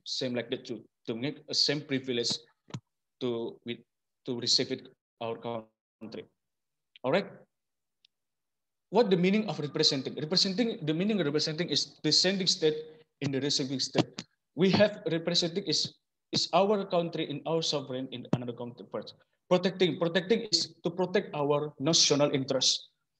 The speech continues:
to protect our national interest, to protect the citizen or everything about our citizen and about inter-, about nationality and interesting. Negotiating, negotiating with the government and the receiving state.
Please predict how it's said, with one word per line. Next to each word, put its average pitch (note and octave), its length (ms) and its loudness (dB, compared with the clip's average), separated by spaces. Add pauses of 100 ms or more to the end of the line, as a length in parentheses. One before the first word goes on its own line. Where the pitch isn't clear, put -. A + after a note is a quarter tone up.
(120)
to C3+ 60 2
protect E3 260 4
our C3 100 6
national C3 320 4
interest, D#3 380 2
to - 60 -4
protect B2+ 380 0
the C#3+ 80 0
citizen D#3+ 580 4
or D3+ 220 6
everything F3+ 400 2
about C3+ 380 2 (220)
our C#3 160 6
citizen E3+ 440 4
and C3+ 180 4
about C#3 380 2
inter-, D#3 320 -2
about C3+ 220 0
nationality C3+ 520 2
and A#2+ 160 -2
interesting. A#2+ 440 -4 (300)
Negotiating, E3 500 6
negotiating F3 440 4
with E3+ 100 6
the D3 80 6
government D#3 480 4
and C3+ 100 0
the C3+ 60 0
receiving C3+ 320 0
state. - 180 -2